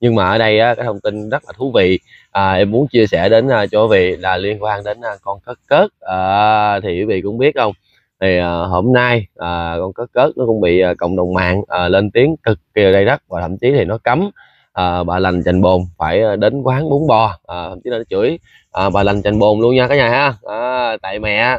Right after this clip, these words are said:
à, tại ba mà riết rồi, à, cái con đường sự nghiệp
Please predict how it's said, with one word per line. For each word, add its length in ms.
à, 460
tại 140
ba 360
mà 120
riết 300
rồi, 180
à, 220
cái 120
con 160
đường 280
sự 120
nghiệp 180